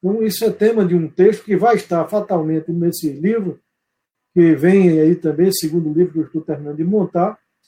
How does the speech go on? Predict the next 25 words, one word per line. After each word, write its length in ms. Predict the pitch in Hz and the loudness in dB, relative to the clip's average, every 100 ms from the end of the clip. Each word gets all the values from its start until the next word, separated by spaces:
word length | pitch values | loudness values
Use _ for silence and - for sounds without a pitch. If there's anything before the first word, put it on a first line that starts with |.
| _ _ _ 202 | _ _ _ -6
e 140 | 220 | -4
que 520 | 180 190 214 233 233 - _ _ _ - | -2 0 2 0 -4 -16 _ _ _ -12
acredito 540 | 180 202 175 208 220 | -6 -2 0 0 -2
que 140 | 180 208 | -2 0
no 120 | 190 | 0
final 440 | 202 170 208 220 | 0 2 4 4
do, 120 | 180 | 6
do, 500 | 160 139 139 135 127 160 - | 4 0 -10 -14 -16 -16 -12
até 240 | 160 208 | -4 -2
o 80 | 208 | 0
final 260 | 202 190 | 0 2
do 120 | 185 175 | 4 2
próximo 420 | 180 180 - 160 | 2 0 0 -4
ano, 140 | 190 | -4
de 60 | 185 | 0
dois 220 | 175 156 | 0 0
mil 120 | 170 | 0
e 20 | |
vinte 220 | 160 175 170 | -2 -4 -2
e 40 | |
um, 120 | 180 | -2
eu 100 | 185 | -2
quero 240 | 180 175 170 | -2 -4 -4
estar 160 | 175 | -4
lançando 580 | 175 180 - 165 175 185 | -2 -2 -4 -4 -2 -4